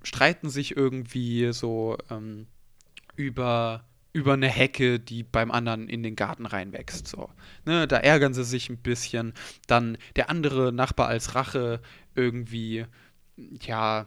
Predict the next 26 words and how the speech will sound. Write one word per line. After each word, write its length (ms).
weiß 180
ich 140
nicht, 180
baut 240
dann 120
einen 120
Zaun, 360
um 120
sich 180
ganz 240
abzuschotten 920
und, 340
und 240
lästert 420
dann 120
hinter 240
dem 140
Rücken 300
von 120
dem 120
anderen 260
Nachbarn. 420
Der 160
Nachbar 360
wiederum, 600
ähm, 500